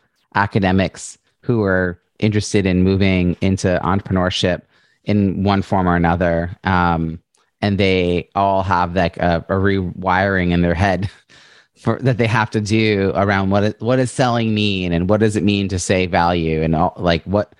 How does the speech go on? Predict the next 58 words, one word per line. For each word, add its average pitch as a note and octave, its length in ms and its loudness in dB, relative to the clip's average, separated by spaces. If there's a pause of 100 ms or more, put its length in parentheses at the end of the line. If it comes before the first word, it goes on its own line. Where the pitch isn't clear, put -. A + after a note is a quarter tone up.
(300)
I G#2+ 140 -2
don't A#2+ 100 2
wanna A2+ 140 -2
talk A2+ 160 0
about A2 100 0
myself F2+ 640 -2
<laughs> - 0 -
and D3 220 0
all B2 140 2
these, A#2+ 280 -2 (440)
like, G#2 180 0
they're A#2 100 0
not A2+ 220 0
used A#2 300 0
to A2 80 0
being F#2 300 0
the F2 80 -2
person G2 420 0
who's F2 240 -4
talked F2+ 280 0
about. D#2 280 0
They E2+ 80 0
have, D#2+ 140 -2
they E2+ 60 0
have D2+ 120 -2
their F2+ 100 -2
work, A2+ 480 -2
you F2 80 -2
know, D#2+ 200 2
and E2 100 0
I E2+ 40 0
think G2 340 -4 (440)
it G2+ 140 -2
could A#2 160 -2
be F#2 440 0 (120)
difficult. G#2 640 -2 (160)
Uh, A#2 120 -4
by B2 260 -2
that D3 240 0
time, C3 360 0
were A#2 100 2
you A2 180 2
starting A#2 420 0
to A2+ 160 -4
develop G2+ 500 0
a G#2 60 -4
community A2 640 0
of A#2+ 80 -2
entrepreneurs A#2+ 640 0
that - 80 -10
you G#2 80 -6
were A2+ 80 0
part A#2 280 0
of? A#2+ 200 -2
So - 100 -8
you F#2 140 -2
had F#2 160 0
people, F#2+ 440 -2